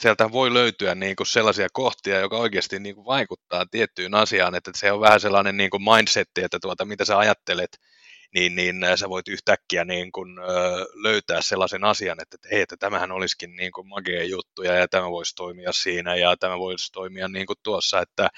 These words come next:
kyllä se, ö, se on sitä sellaisella niin kuin, ö,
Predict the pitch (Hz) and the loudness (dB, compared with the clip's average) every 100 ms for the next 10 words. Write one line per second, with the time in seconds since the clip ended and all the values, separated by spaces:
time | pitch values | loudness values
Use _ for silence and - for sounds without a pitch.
0 | - - _ _ - 107 107 131 123 113 | -16 -16 _ _ -4 -2 4 6 6 4
1 | 120 117 117 - 120 120 113 117 117 117 | 2 -2 -2 0 2 0 -2 -6 0 4
2 | 117 117 110 107 107 104 113 110 113 | 4 4 0 2 -2 -2 -4 2 4